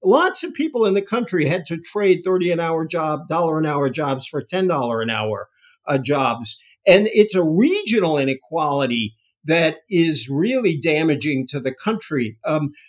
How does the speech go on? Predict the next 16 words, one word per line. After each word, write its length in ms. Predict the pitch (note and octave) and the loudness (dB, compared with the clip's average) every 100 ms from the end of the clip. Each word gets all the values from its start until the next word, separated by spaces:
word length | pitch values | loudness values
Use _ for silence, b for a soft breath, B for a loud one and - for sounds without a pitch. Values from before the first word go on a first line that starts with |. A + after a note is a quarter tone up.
| B _ | B _
Joe 260 | D#3 C4 F4 | 2 2 4
Biden 640 | B3+ A3+ A3 G#3+ E3+ E3 - - | 0 2 2 2 0 -4 -8 -14
carried 400 | - F#3+ F#3+ D#3 | -4 0 2 2
about 440 | D3+ B2 D3 D3+ - | 0 -2 -2 -2 -4
four 160 | G3+ | -2
hundred 240 | G#3+ F#3 D#3 | 0 0 -2
fifty 460 | - F#3 - E3+ - | 0 0 0 -12 -8
counties. 460 | D#3+ E3+ D#3+ D3+ - | -4 -2 0 0 -2
Donald 320 | D#3 E3 C#3+ | -4 -4 -6
Trump 300 | - F3+ F3 | -4 -4 -4
carried 280 | - E3 D#3 | -6 -4 -2
about 260 | C#3 C3 C3 - | -2 -4 -6 -8
twenty-five 520 | F3 F3 C#3+ C#3 C#3 | -6 -4 -2 -4 -4
hundred. 400 | D3+ F3+ F3 D#3 B B B - | -6 -4 -4 -6 B B B 2
Joe 200 | A#3 - | 2 4
Biden's 460 | F#4+ D#4+ D4 F#3 | 0 0 0 0